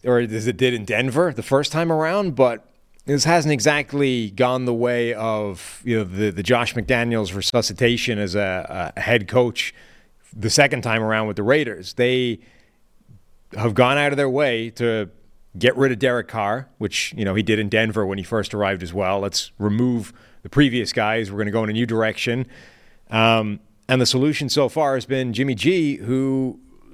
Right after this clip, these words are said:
then might not even be healthy. Like, they're, they've inserted a clause in his contract that means they can get rid of him if he can't pass a physical. Like, these are,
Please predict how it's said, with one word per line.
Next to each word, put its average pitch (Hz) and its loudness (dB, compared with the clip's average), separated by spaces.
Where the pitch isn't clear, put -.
then 135 2
might 135 0
not 147 2
even 147 0
be 143 2
healthy. 196 -2
Like, 113 -4
they're, 127 2
they've 123 -2
inserted 131 0
a 123 -2
clause 143 0
in 147 -6
his 131 -6
contract 143 0
that 135 -8
means 127 -4
they 147 2
can 131 -2
get 123 2
rid 180 2
of 175 -2
him 113 -4
if 135 -4
he 127 -6
can't 156 0
pass 147 0
a 139 -8
physical. 214 0
Like, 107 -4
these 180 0
are, 147 2